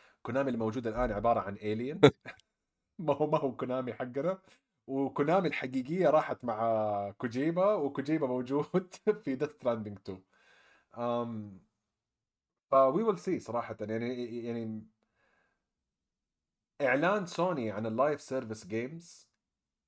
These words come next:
آم، كان كئيب لمستقبل سوني، بس الستيت اوف بلاي هذا على الأقل قال لي إنه خلال السنتين الجاية سوني ما زالت موجودة.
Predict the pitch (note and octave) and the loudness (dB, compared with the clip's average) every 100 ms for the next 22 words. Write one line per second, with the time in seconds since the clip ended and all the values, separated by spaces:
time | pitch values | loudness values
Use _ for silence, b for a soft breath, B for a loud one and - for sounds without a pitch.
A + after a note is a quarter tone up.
0 | - G#2 G2+ G2 F#2+ F2+ F2 - _ _ | -12 -8 -6 -8 -10 -12 -14 -18 _ _
1 | _ _ _ _ _ _ - B2 A2 A2 | _ _ _ _ _ _ -2 -2 -2 -6
2 | A#2+ E3 E3+ _ _ _ - G#2+ A2 - | -4 -4 -6 _ _ _ -12 -8 -8 -8
3 | B2 A2+ G#2+ B2 B2+ D#3 D3 B2+ B2+ A2 | -6 -6 -6 -4 -4 -4 -6 -6 -6 -8
4 | - F3+ D#3+ - C#3+ D#3 C#3 D#3 E3 E3+ | -4 -4 -4 -8 -4 -2 2 4 4 4
5 | E3 C3+ B2+ C#3 D3 A#2 D3 B2+ A#2 A#2 | 4 2 0 -2 -4 -4 -4 -4 -6 -8
6 | - C#3+ B2 A#2 A2 C#3 C#3 A2+ G#2+ B2+ | -6 -6 -6 -6 -6 -4 -6 -6 -2 0
7 | D3 F3 F#3 _ _ _ _ _ _ _ | 0 -2 -6 _ _ _ _ _ _ _
8 | _ _ _ _ - - E3 D3 B2 B2+ | _ _ _ _ -8 0 2 2 2 0
9 | A2 G2 E2+ E2+ E2+ | 0 -6 -10 -14 -16